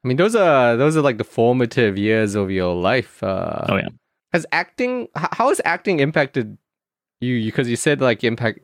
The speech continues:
Speaker 1: uh, acting has kind of shaped who you are nowadays. Is, is that, like, your personality wise or stream wise or, like, how you act? H-, h-,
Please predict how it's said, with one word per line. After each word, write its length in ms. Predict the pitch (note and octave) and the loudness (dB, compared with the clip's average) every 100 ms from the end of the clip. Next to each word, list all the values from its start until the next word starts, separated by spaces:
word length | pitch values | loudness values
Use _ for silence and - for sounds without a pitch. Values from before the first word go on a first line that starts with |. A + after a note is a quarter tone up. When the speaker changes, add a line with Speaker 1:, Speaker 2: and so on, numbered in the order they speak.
| - | -4
Speaker 1:
uh, 440 | G2+ G2+ G2 F#2 G2+ | 0 2 2 0 -4
acting 340 | - A2 - G#2+ | -6 -4 -2 -2
has 180 | G2+ F#2 | -2 -4
kind 180 | - G#2+ | -4 -4
of 60 | |
shaped 340 | - G#2+ G2+ - | -4 -2 -2 -2
who 100 | A2+ | -4
you 160 | G#2 | -2
are 420 | G2 G2 G#2 A2 B2+ _ _ _ _ - | 0 2 2 0 -6 _ _ _ _ -6
nowadays. 520 | A2+ A2 A2+ B2+ C3+ | -2 0 2 0 -2
Is, 240 | D3 A2 G#2 | -2 -2 -2
is 180 | A2 A2+ | -4 0
that, 240 | A#2+ A2+ | 0 0
like, 240 | A2 G#2 | 0 -2
your 80 | G2+ | -4
personality 680 | - A2+ A#2 A2 A2+ D#3+ F3 | -2 -2 -2 0 2 2 2
wise 380 | D#3+ D#3+ D#3 C#3+ | 2 2 2 2
or 60 | G2+ | -2
stream 400 | - D3 D#3+ E3 | -2 -2 0 0
wise 380 | D#3 D3+ D#3 B2 | 0 2 2 0
or, 580 | G2 F#2+ F#2+ F#2 F#2 F#2 | 0 2 0 0 -2 -2
like, 260 | F#2 F#2+ | -4 -6
how 100 | - | -4
you 140 | G#2+ F2+ | -2 0
act? 280 | G2+ D3+ C3+ | 0 0 -2
H-, 40 | |
h-, 100 | - | -4